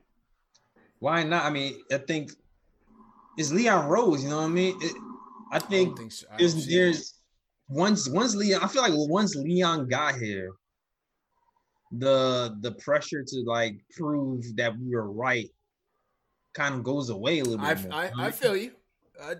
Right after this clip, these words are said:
Speaker 2: I definitely feel you on that.
Speaker 1: You're not trying to prove this point.
Speaker 2: Yeah. I, I
Speaker 1: So,
Speaker 2: feel you on that.
Speaker 1: <clears throat> I think
Speaker 2: I
Speaker 1: that's,
Speaker 2: know.
Speaker 1: that's, uh,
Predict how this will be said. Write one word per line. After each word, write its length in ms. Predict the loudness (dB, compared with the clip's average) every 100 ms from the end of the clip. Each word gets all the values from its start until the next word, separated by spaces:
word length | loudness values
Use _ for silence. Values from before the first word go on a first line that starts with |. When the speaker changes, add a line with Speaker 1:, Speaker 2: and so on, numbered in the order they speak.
| -6
Speaker 2:
I 100 | -6
definitely 520 | -4 -6 -6 -8 -8
feel 260 | -10 -10 -10
you 120 | -10
on 100 | -12
that. 140 | -18 -18 -8
Speaker 1:
You're 80 | -6
not 100 | -4
trying 160 | -6 -8
to 60 |
prove 240 | -6 -6 -4
this 120 | -6
point. 400 | -6 -4 -4 -8 _ _
Speaker 2:
Yeah. 240 | -10 -10 -10 -14 _ _ _ _ _ _ -20
I, 60 | -14
I 20 |
Speaker 1:
So, 360 | -6 -4 -2
Speaker 2:
feel 140 | -4 -6
you 100 | -10
on 60 | -16 -20 _ _ _ -10
that. 180 | -10 -10 -14 _ _
Speaker 1:
<clears throat> 320 | _ _ _ -6
I 60 |
think 220 | -2 0 0
Speaker 2:
I 20 |
Speaker 1:
that's, 140 | -2
Speaker 2:
know. 40 | -4
Speaker 1:
that's, 220 | -8 -4
uh, 100 | -2